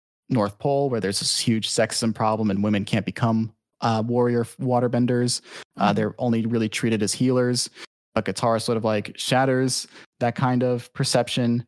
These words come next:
Speaker 1: because
Speaker 2: Mm-hmm.
Speaker 1: she proves herself as a formidable warrior. Um, but, like, yeah, that finale where the Fire Nation attacks the North Pole, Aang is able to successfully get them out of there, and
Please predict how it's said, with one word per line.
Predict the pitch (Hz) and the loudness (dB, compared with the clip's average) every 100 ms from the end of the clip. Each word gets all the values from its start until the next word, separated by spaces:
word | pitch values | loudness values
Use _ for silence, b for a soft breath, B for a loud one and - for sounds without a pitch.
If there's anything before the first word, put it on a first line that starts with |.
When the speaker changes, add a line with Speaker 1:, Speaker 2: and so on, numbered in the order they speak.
| _ - | _ -10
Speaker 1:
because | 107 123 107 104 104 104 - | -6 0 2 2 0 0 -2
Speaker 2:
Mm-hmm. | - _ _ _ _ _ _ _ _ - | -6 _ _ _ _ _ _ _ _ -4
Speaker 1:
she | - 127 | 0 0
proves | 127 120 | 0 -2
herself | 113 - 110 107 | -2 0 0 0
as | 113 113 | 0 -2
a | |
formidable | - 110 107 101 101 | 0 0 0 0 -2
warrior. | 95 60 60 - - B B B B - - - | -2 -2 0 0 -2 B B B B -10 -6 0
Um, | 104 98 104 120 - _ _ _ _ _ - - | 2 2 0 -2 -6 _ _ _ _ _ -20 -2
but, | 131 110 | 0 2
like, | 107 104 - _ _ - | 0 -2 -10 _ _ 0
yeah, | 170 90 | 2 2
that | 104 98 - | 0 -4 -4
finale | 120 107 98 104 127 - | 0 2 2 0 -2 -2
where | 113 101 101 104 B B B _ | 0 0 0 -2 B B B _
the | 104 | -4
Fire | - 113 | 0 2
Nation | 113 107 117 107 - | 2 0 0 -2 -2
attacks | - 139 131 - | -4 0 0 0
the | 131 | 0
North | 123 - | 0 -2
Pole, | 123 113 110 113 b b _ _ 120 | -2 0 0 -4 b b _ _ 0
Aang | 127 123 | 2 2
is | 101 | 0
able | 123 117 | -2 -2
to | - | -2
successfully | 120 - 135 120 - 127 120 113 | -2 0 2 0 -2 -2 0 0
get | 123 123 | -2 0
them | 117 - | -2 0
out | 110 | 0
of | 110 | 0
there, | 110 107 104 107 B B B _ _ | 0 0 0 -2 B B B _ _
and | 113 107 104 104 101 104 - | 0 2 2 2 0 -2 -4